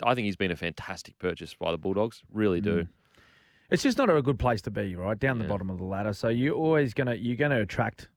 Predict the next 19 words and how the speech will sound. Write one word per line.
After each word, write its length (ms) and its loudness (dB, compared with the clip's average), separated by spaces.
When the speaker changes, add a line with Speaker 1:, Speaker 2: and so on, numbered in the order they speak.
Speaker 2:
more 240 4
criticism, 640 -4
Speaker 1:
Mm. 140 -8
Speaker 2:
just 180 4
naturally. 460 2
Naturally, 400 4
you're 80 0
gonna 180 -4
attract 360 -4
more 180 0
criticism 640 -4
than 260 0
the 80 -2
clubs 360 0
up 100 -2
the 80 -12
top 240 -4
doing 240 -2
well. 240 -6